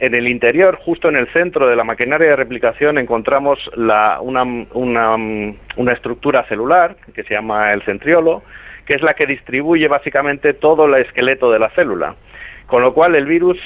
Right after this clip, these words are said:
eh, se ha localizado, o la maquinaria viral se ha localizado en una, en un sitio estratégico para obtener todos los beneficios de estar en el centro de operaciones del citoesqueleto de la célula. Por lo tanto, pensamos que esto es muy interesante y que es una línea de investigación a ampliar.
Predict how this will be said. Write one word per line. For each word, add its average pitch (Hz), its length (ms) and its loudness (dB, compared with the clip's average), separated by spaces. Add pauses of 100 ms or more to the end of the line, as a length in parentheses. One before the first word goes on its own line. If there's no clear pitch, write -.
eh, 127 260 0
se 160 100 -2
ha 160 40 4
localizado, 160 600 0
o 131 180 0
la 110 140 2
maquinaria 139 680 0
viral 143 320 -2
se 147 80 -2
ha 139 40 4
localizado 143 500 0
en 143 60 -4
una, 139 240 0
en 123 100 -2
un 147 100 0
sitio 147 280 -2
estratégico 127 840 -4 (340)
para 143 360 4
obtener 143 480 0
todos 170 160 4
los 156 120 4
beneficios 143 560 0
de 127 100 2
estar 143 260 2
en 120 120 -2
el 110 120 -4
centro 160 340 0
de 135 60 4
operaciones 127 580 -2
del 110 140 -4
citoesqueleto 107 680 -4
de 101 140 2
la 92 240 0
célula. 90 360 -4
Por 107 160 -2
lo 113 100 2
tanto, 131 420 0 (220)
pensamos 123 360 -4
que 131 100 -4
esto 131 160 -2
es 120 60 -4
muy 131 120 -2
interesante 135 760 -2 (340)
y 120 80 -6
que 127 120 -2
es 123 80 -8
una 139 120 0
línea 131 200 -2
de 127 60 0
investigación 110 580 -2
a - 20 0
ampliar. 82 440 -6